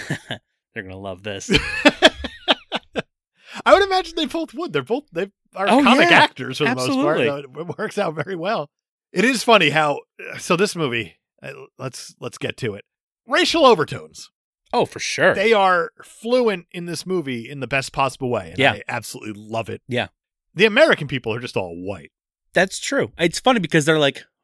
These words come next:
Speaker 1: "Find the Americans in the room," and they're like on their, their comms.
Speaker 2: Right.
Speaker 1: And they're like, "Oh, there's eight of 'em,"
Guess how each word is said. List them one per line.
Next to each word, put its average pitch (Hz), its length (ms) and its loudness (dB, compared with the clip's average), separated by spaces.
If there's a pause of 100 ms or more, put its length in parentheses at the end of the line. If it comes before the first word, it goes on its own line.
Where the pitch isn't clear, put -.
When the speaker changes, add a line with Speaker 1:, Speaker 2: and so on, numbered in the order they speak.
Speaker 1:
"Find 156 220 4
the 170 60 4
Americans 156 520 2
in 123 80 -6
the 123 80 0
room," 131 220 0
and 110 100 -4
they're 107 120 -2
like 110 160 -2
on 123 100 0
their, 104 240 -4
their 117 160 -10
comms. 123 400 -2
Speaker 2:
Right. 139 320 4 (300)
Speaker 1:
And 127 100 -2
they're 120 140 -2
like, 107 280 -10
"Oh, 165 120 2
there's 131 260 -8 (100)
eight 165 180 0
of 127 120 0
'em," 110 200 -6